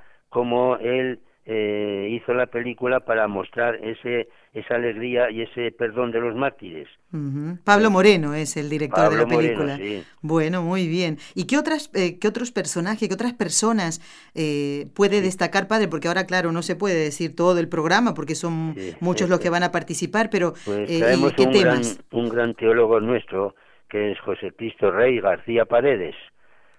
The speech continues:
Speaker 1: que nos va a hablar precisamente de el perdón y la alegría de los mártires en, en plan teológico.
Speaker 2: Ujú.
Speaker 1: ¿Eh?
Speaker 2: Qué
Speaker 1: Y,
Speaker 2: bonito, ¿eh?
Speaker 1: y también, pues, traemos a un,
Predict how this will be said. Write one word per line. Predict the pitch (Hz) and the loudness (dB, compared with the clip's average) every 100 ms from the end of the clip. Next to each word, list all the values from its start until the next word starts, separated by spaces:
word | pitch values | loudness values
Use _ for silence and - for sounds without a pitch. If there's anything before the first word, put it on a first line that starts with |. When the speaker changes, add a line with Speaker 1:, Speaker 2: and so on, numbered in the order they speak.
| _ - | _ -12
Speaker 1:
que | 92 | -4
nos | 95 95 | -2 2
va | 107 | 2
a | |
hablar | 101 110 | 2 0
precisamente | 101 107 98 107 107 107 123 | -2 -6 -2 -2 -2 -4 -2
de | 110 101 90 - _ | 0 0 -2 -10 _
el | 98 101 98 | -6 -6 -2
perdón | 101 104 117 | 0 0 0
y | 110 | 0
la | 107 | 0
alegría | 107 104 110 110 | 0 -2 0 2
de | |
los | 107 104 | 2 2
mártires | 113 110 120 127 131 - - _ - | -2 -4 -6 -6 -8 -10 -20 _ -8
en, | 101 95 98 98 98 98 | -4 -2 0 -2 -2 -4
en | 95 | -4
plan | 113 117 117 113 110 | 0 0 0 -2 -4
teológico. | - 113 127 - 92 - - - | 0 2 2 0 -6 -12 -12 -8
Speaker 2:
Ujú. | 170 135 156 156 185 294 - | -8 -6 -6 -4 -4 -6 -6
Speaker 1:
¿Eh? | 92 107 - _ _ | -8 -8 -10 _ _
Speaker 2:
Qué | - | -14
Speaker 1:
Y, | 190 | -10
Speaker 2:
bonito, | 196 160 175 - 139 | -6 -4 -6 -8 -10
¿eh? | 170 226 - | -8 -10 -12
Speaker 1:
y | 98 | -6
también, | 107 98 107 113 110 110 113 104 _ _ _ | -4 -2 0 0 0 -2 -6 -8 _ _ _
pues, | 117 110 107 104 98 104 107 110 104 95 | 0 2 2 0 -4 -6 -4 -4 -8 -6
traemos | - 110 113 120 117 | 0 0 2 0 0
a | 110 | 2
un, | 110 110 113 113 113 | 2 2 0 -2 -6